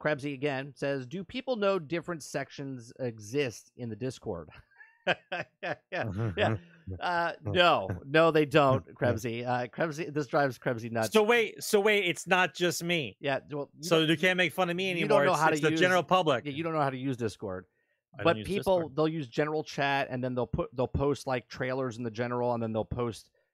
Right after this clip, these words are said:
Speaker 1: nothing in the actual where it says put game trailers, or they'll put, uh, submit stories, and they start talking in the submitted stories section. Uh, they, they're all over the place. So get it together. Get it together, chat.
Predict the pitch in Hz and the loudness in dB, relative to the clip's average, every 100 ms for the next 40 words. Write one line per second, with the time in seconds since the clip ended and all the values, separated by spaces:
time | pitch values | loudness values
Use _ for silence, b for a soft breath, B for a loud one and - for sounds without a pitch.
0 | - 123 - 120 113 107 107 - 117 - | -6 -4 -2 -4 -6 -6 -8 -4 -4 -4
1 | 120 110 - 104 - 117 - 107 113 - | -4 -2 -4 -8 -8 -10 -10 -10 -8 -4
2 | 123 123 127 101 113 110 107 _ _ _ | -4 -4 -6 -6 0 0 0 _ _ _
3 | 123 117 - 131 120 _ _ - 120 113 | 0 2 2 0 0 _ _ -2 0 0
4 | - - 135 117 - 127 131 135 123 120 | -2 -4 -4 -4 -2 0 0 0 -2 -4
5 | 113 131 - 123 123 120 120 110 - 120 | -2 -4 0 2 2 0 -6 -6 -6 -8
6 | 110 - 123 113 - 127 - 143 135 127 | -8 -6 -4 -4 -4 -6 -6 -8 -8 -12
7 | b b - 110 110 120 147 139 151 151 | b b -6 -4 -2 -2 -4 2 4 6
8 | 131 104 - 107 95 - _ 143 - 143 | 6 2 -2 -4 -4 -8 _ -20 -6 -2
9 | 123 - _ _ _ - 254 285 240 208 | -2 -4 _ _ _ 2 4 4 2 4
10 | 247 214 151 - _ _ 165 254 254 240 | 6 6 0 -6 _ _ 2 2 2 2
11 | 233 170 - 190 175 | 2 2 0 0 0